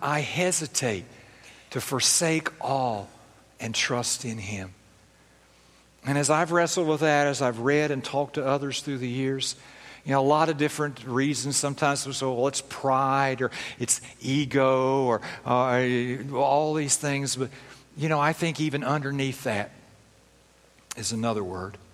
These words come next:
because I find it operating in my life. It's the word fear. Fear.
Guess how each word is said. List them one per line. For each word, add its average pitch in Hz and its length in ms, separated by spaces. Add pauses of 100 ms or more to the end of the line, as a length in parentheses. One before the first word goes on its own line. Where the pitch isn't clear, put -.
(1040)
because 123 300
I 123 80
find 131 280
it 127 80
operating 120 520
in 113 100
my 110 160
life. 90 380 (2000)
It's 113 200
the 127 120
word 120 260
fear. 92 380 (1900)
Fear. 101 420